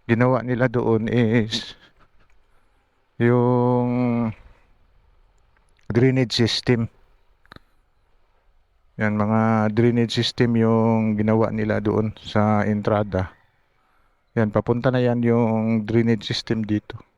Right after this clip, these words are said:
So, ganito na siya ka... ka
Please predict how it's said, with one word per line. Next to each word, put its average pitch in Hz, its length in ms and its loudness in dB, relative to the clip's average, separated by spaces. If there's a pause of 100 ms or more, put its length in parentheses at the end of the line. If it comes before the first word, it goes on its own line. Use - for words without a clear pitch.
(500)
So, 117 640 2 (880)
ganito 117 400 0
na 117 160 0
siya 113 160 -2
ka... 113 220 0 (2750)
ka 113 120 0